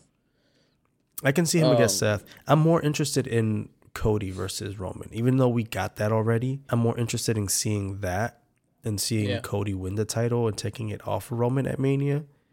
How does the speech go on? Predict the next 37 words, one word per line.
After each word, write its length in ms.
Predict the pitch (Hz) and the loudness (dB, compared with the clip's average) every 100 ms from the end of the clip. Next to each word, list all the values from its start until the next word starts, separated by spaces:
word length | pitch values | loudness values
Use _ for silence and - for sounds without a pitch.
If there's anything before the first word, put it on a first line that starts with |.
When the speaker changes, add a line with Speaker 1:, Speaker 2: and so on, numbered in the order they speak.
| _ _ _ _ - | _ _ _ _ -6
Speaker 1:
than 340 | 107 104 98 | 0 0 0
seeing 340 | - 113 104 | 0 0 0
Speaker 2:
Yeah. 180 | 131 123 | 0 0
Speaker 1:
Punk 360 | 117 107 101 - - | 2 0 -2 -10 -12
take 200 | - 104 | -8 -8
the 100 | 101 | -8
title 320 | - 104 104 | -8 -6 -6
off 240 | 98 98 101 | -6 -6 -6
of 80 | |
Roman 360 | 95 95 98 98 | -8 -8 -10 -12
at 100 | - | -10
Mania. 320 | 95 92 - - _ _ _ _ - | -10 -10 -14 -20 _ _ _ _ -4
You 80 | |
know 100 | 107 | 0
what 100 | 104 | 0
I 40 | 101 | 0
mean? 280 | 107 107 110 | 0 0 0
Speaker 2:
I, 180 | 175 202 - | 0 0 -2
I 80 | 190 | 2
know. 220 | 208 147 - - - | 2 0 -4 -20 -8
I 120 | 175 | -2
know. 260 | 190 143 123 - | 2 2 0 -2
I, 80 | 170 | 2
I 200 | 190 202 | 4 4
actually, 520 | 208 202 196 156 135 - - _ _ _ _ | 2 0 -2 -2 -4 -10 -20 _ _ _ _
I 80 | 170 | 0
don't 220 | 214 214 | 2 0
think 140 | 190 165 | -2 -4
he 240 | - 175 | -6 -8
should 240 | - 165 143 | -2 0 2
be 100 | 143 | 2
the 100 | 135 | 2
one 200 | 131 131 | 0 -2
to 140 | 143 | -6
dethrone, 880 | 131 135 135 - 135 127 123 123 - - | -4 -4 -4 -2 2 2 2 -2 -10 -10
um, 600 | 64 55 50 - - 127 - _ _ _ - | -8 -6 -8 -12 -18 -20 -20 _ _ _ -2
Roman. 420 | 131 117 - - | 0 0 -4 -18